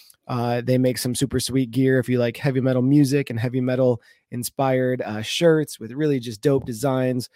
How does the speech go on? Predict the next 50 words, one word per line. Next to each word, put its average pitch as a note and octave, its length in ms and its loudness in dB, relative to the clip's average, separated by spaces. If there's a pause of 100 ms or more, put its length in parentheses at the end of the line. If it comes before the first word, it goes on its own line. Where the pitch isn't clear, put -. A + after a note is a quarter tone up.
(380)
uh, G#2 340 -6 (220)
bone, C#3 640 4 (200)
bone C#3+ 400 4
baskets, C3 800 -2 (540)
uh, A2 420 -4 (300)
you C3 140 0
know, G2+ 380 -4 (440)
Anarchy D3+ 540 4
A's D3+ 480 6
in C#3+ 120 4
your C3+ 360 2
stamps. C#3 640 -2
If A#2+ 140 -10
you C#3+ 80 2
head C#3+ 100 4
over D3 160 2
to C#3 60 -2
the C3+ 60 0
website C#3 340 0
now, C3+ 160 -2
they've B2+ 120 -2
got B2 120 -4
a B2 60 -6
bunch C3+ 280 0
of C#3 60 -2
new C3+ 240 0
discs. B2 480 -6 (360)
Promo C#3 200 0
code B2+ 220 0
H B2 200 -6
T B2+ 160 -8
L A#2 100 -4
will A#2 80 -6
get A#2 180 -10
you A#2 80 -6
a - 40 -6
little A2 160 -6
discount A2 460 -8
there. A2+ 280 -4 (400)
They A2 80 -12
got A2 220 -6
some G#2 160 -8
Discmania C3 640 -2
in, A#2+ 360 -2
some - 160 -10
Innova, A2+ 640 -2
some G2 520 -8
Wizards A#2+ 400 0
and G2+ 160 -6
Voodoos. B2+ 560 4